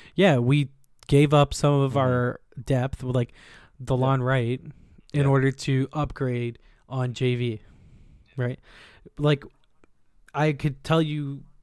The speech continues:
Speaker 1: with one hundred percent certainty, if Marc Gasol
Speaker 2: Mm-hmm.
Speaker 1: wasn't there for the seventy-sixers
Speaker 2: No.
Speaker 1: series and J V was, we don't beat the Sixers, because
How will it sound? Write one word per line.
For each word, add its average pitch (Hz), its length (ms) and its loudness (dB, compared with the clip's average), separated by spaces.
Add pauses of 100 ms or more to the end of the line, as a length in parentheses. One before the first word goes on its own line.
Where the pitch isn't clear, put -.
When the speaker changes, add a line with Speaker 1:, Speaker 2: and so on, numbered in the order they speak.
(100)
Speaker 1:
with 139 340 0
one 147 260 2
hundred 147 240 2
percent 139 260 4
certainty, 127 520 -2 (360)
if 135 280 0
Marc 139 240 2
Gasol 135 300 2
Speaker 2:
Mm-hmm. 131 80 4
Speaker 1:
wasn't 131 240 0
there 131 140 2
for 127 100 0
the 123 60 2
seventy-sixers 131 680 -2
Speaker 2:
No. - 40 -18
Speaker 1:
series 131 380 0
and 117 320 -6
J 131 180 4
V 123 160 0
was, 117 320 0
we 123 140 -2
don't 127 200 0
beat 120 180 -2
the 127 80 -6
Sixers, 123 460 -6 (420)
because 131 340 4